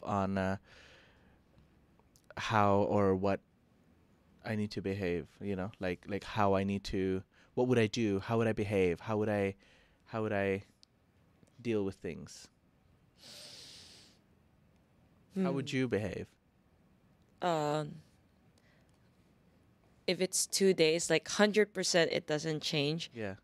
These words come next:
Speaker 2: I would leave my job I would travel <laughs> the rest of the places in Thailand that I couldn't.
Speaker 1: Yeah.
Speaker 2: Like, 'cause I have never been to Chiang Mai, I've never been to the other islands,
Speaker 1: Mm.
Speaker 2: uh, not enough of Pattaya, all that stuff, Phuket even,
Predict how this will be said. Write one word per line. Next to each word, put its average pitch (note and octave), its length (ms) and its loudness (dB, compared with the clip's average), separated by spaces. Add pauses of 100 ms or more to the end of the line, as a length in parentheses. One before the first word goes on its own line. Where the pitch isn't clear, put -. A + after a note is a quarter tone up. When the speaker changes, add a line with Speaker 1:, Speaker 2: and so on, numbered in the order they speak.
Speaker 2:
I E3 80 2
would E3 140 2
leave E3 260 2
my E3+ 160 2
job D#3+ 460 0 (560)
I D#3 140 4
would D#3+ 240 2
travel F3+ 560 4 (120)
<laughs> - 120 -20
the G3+ 180 6
rest F3+ 400 2
of F3+ 220 2
the F3 120 2
places E3+ 560 -2
in D#3+ 100 0
Thailand D#3+ 340 2
that D3+ 120 4
I D3+ 100 4
couldn't. F#3+ 500 0 (180)
Speaker 1:
Yeah. G#2+ 220 -6
Speaker 2:
Like, F#3+ 240 0
'cause G#3+ 160 -2
I G3+ 80 4
have G3+ 220 2
never G3+ 280 4
been F#3 240 -2
to F3+ 120 -4
Chiang D#3+ 280 -4
Mai, D3+ 220 6
I've D3+ 80 2
never D3+ 220 0
been D#3 220 0
to E3 120 0
the D3 240 2
other C#3+ 200 0
islands, C#3 580 2 (180)
Speaker 1:
Mm. G2+ 260 -8
Speaker 2:
uh, D3+ 140 -2
not E3+ 220 0
enough F3+ 260 2
of F3 140 -4
Pattaya, D3+ 440 2
all D#3+ 160 4
that D#3+ 160 2
stuff, D3 260 -2 (100)
Phuket D#3+ 420 2
even, D3+ 420 -2